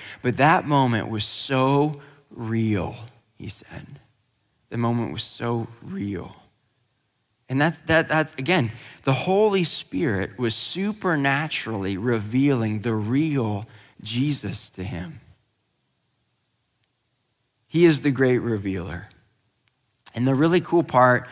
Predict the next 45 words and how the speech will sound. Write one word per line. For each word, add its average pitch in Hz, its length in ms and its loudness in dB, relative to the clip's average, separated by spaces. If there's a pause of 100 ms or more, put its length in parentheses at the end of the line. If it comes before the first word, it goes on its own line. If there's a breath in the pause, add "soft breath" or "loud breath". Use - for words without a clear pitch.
(240 loud breath)
about 127 180 2
the 127 60 0
whole 123 120 4
thing 117 200 0
for 123 120 -2
me, 156 200 4
and 123 80 4
I 110 80 2
think 120 160 -2
for - 80 -8
the 110 100 2
rest 123 220 2
of 110 60 -10
the - 40 -16
people 131 260 0
in 110 80 0
small 131 300 0
group 117 240 -2
who 113 80 -2
were 104 100 0
there 131 200 2
that 101 220 0
night, 95 280 -4
was 120 160 -4
that 113 120 -4
we 143 120 0
got 156 180 0
to 113 60 -10
be 104 100 -2
a 85 60 -2
part 175 320 -6
of 80 140 -6
it. 65 120 -14 (720 soft breath)
That 127 100 0
we 147 100 4
got 143 280 4
to 113 200 2
watch 120 400 0
that 131 200 4
all 107 120 2
happen, 104 600 -6
you 98 140 -4
know, 113 220 2
and 107 120 0
'cause, 113 220 -4